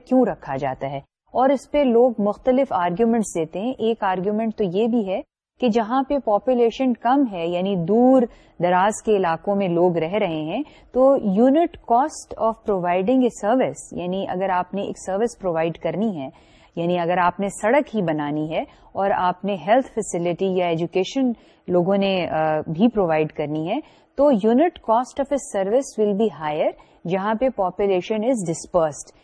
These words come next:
یا، یا جہاں پہ sparsely populated ہے۔ اس کا کانسیپٹ یہی ہے کہ زیادہ لوگ اگر ایک فیسلٹی کو استعمال کریں گے تو کاسٹ جو ہے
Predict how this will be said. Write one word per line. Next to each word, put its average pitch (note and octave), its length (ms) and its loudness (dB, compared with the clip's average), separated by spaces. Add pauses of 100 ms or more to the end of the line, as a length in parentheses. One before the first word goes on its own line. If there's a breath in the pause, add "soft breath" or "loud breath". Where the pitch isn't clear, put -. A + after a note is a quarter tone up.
(140)
یا، F3 160 0
یا G3 300 2 (280)
جہاں F#3 240 -4
پہ A3 140 -8
sparsely A3 880 -2 (120)
populated D3 560 -2
ہے۔ C3+ 80 -8 (380)
اس A3 180 -4
کا D#4 200 4
کانسیپٹ C4 480 0
یہی B3 280 2
ہے D4+ 60 0
کہ C#4+ 160 -2
زیادہ F3+ 440 2
لوگ B3 320 4
اگر G#3+ 200 2
ایک G#3+ 200 0
فیسلٹی B3+ 520 0
کو G#3+ 120 -2
استعمال D#3 480 -4
کریں D3+ 360 -6
گے A#3 120 -2 (320 soft breath)
تو C#4 100 2
کاسٹ - 540 -4
جو G3+ 200 0
ہے F#3 200 0